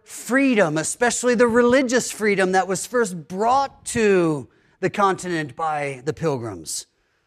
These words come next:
We understand when we see nations around the world that oppress their people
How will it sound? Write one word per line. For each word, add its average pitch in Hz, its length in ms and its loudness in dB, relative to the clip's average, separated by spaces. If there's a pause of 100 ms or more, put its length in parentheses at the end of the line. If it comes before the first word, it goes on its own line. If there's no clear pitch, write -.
(1700)
We 156 100 0
understand 175 680 2
when 151 140 0
we 151 100 0
see 175 280 -2
nations 160 540 0
around 156 300 0
the 151 80 -2
world 156 400 -2
that 139 120 -4
oppress - 560 -10
their 156 160 -6
people 143 640 -12